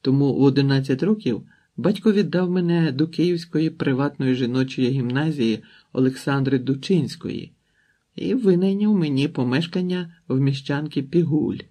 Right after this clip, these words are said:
недалеко від гімназії. У нашій гімназії панував дух свободи і лібералізму,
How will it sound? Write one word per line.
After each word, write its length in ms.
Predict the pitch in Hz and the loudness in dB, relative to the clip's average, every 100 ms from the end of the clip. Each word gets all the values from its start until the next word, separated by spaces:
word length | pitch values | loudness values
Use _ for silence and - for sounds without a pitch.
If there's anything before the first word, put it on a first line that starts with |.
| _ _ _ _ _ - | _ _ _ _ _ 0
недалеко 500 | 208 208 160 - 120 | 2 4 2 -2 -4
від 160 | 123 | -2
гімназії. 720 | 135 139 139 - - - - - _ _ _ _ _ _ - | -2 -4 -6 -8 -10 -14 -16 -20 _ _ _ _ _ _ -6
У 60 | 123 | -4
нашій 300 | 123 - 120 | -2 -2 0
гімназії 760 | 110 117 131 180 135 107 - - - _ - | 0 0 0 0 0 -2 -6 -20 -20 _ 0
панував 460 | 135 135 139 135 | 4 4 4 2
дух 240 | 135 135 131 | 4 2 2
свободи 560 | - 123 110 120 117 | -2 0 4 2 4
і 60 | 123 | 2
лібералізму, 920 | 120 117 131 151 214 196 123 80 | 2 0 0 2 2 2 0 -8